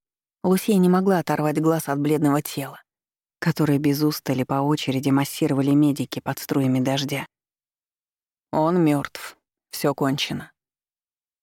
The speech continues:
Медики, один за другим опустив головы, спустились с лесов. Смену в тот же миг приняли космонавты в белых комбинезонах.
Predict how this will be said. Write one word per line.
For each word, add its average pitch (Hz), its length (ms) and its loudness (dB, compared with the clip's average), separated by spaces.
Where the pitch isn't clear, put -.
Медики, 160 560 -2
один 165 360 0
за 151 140 -2
другим 151 400 0
опустив 139 480 -4
головы, 143 420 0
спустились 139 640 -4
с - 100 -14
лесов. - 520 -8
Смену 208 380 4
в - 80 -2
тот 190 200 2
же 170 100 4
миг 180 260 2
приняли 165 400 4
космонавты 147 720 0
в 139 80 0
белых 143 340 0
комбинезонах. 143 880 0